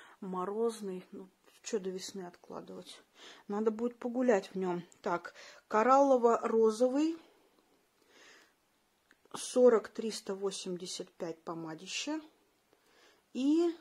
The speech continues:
сорок восемьсот восемьдесят пять маленькая помадка. Так, кораллово-розовый сорок триста восемьдесят пять. Что-то я все пробники сегодня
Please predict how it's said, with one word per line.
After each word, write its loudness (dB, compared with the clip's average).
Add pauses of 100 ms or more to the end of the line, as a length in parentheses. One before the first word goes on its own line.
сорок -2
восемьсот -6
восемьдесят -8
пять -8 (340)
маленькая 0
помадка. -14 (2000)
Так, -4
кораллово-розовый 4
сорок -4
триста 0
восемьдесят -6
пять. -10 (880)
Что-то -8
я -2
все 0
пробники 0
сегодня -2